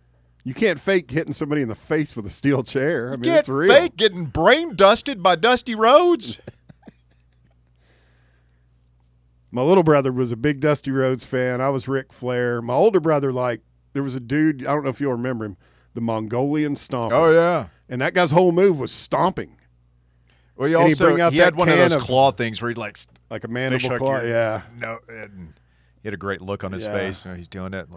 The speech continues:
Speaker 1: Who else had some weird fit? The Great Kabuki. He'd spit that green mist like a cobra and it'd blind you.
Speaker 2: Mister Fuji's Magic Dust. It's a great gimmick. Oh, he's blinded by the dust.
Speaker 1: He was like,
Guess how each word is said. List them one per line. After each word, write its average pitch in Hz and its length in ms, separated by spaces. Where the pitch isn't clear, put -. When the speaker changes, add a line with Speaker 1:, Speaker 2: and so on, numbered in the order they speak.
Speaker 1:
Who 127 100
else 139 240
had 113 180
some 101 200
weird 101 240
fit? 98 240
The 123 80
Great 135 280
Kabuki. 131 640
He'd 117 160
spit - 340
that 123 180
green 127 360
mist 135 400
like 98 200
a - 40
cobra 123 400
and 117 60
it'd 95 180
blind 110 380
you. 127 160
Speaker 2:
Mister 123 280
Fuji's 147 460
Magic 107 360
Dust. 123 460
It's - 80
a 117 40
great 120 340
gimmick. 95 420
Oh, 220 220
he's 247 120
blinded 226 540
by 247 180
the 254 100
dust. 240 640
Speaker 1:
He 220 200
was 392 260
like, 160 340